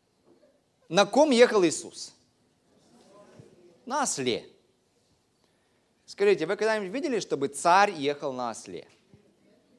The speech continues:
На чем обычно едет царь или на ком? На коне. Символ царства, да,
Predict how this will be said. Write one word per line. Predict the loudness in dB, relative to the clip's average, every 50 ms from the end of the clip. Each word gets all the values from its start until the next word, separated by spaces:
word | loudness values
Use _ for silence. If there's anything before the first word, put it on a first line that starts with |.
| _ _ _ _ _ _ _ _ _ _ _ _ _ _ _ -8
На | -8 -4
чем | 0 2 2 2
обычно | 2 0 0 -2 -2 -4
едет | -4 -4 -4 -6
царь | -4 0 2 2 2 0
или | -4 -6
на | -6 -8
ком? | -6 -2 -2 -4 -4 -4 -14 -20 -20 _ _ _ _ _ _ _ _ _ _ _ _ _ _ -20 -14 -12
На | -12 -10
коне. | -8 -6 -4 -4 -4 -4 -4 -2 0 2 4 4 4 2 0 -10 -20 _ _ _ _ _ _ _ _ _ _ _ _ _ _ _ _ _ _ _ _ _ _ _ _ _ _ _ _ _ _ _ _ _ _ _ _ _ _ _
Символ | -12 -10 -6 -2 0 0 2 2 4 2 2 2
царства, | -2 -4 2 6 8 10 10 8 6 0 -2 -2 -2 2
да, | 4 4 4 4 4 2 0 -4 -8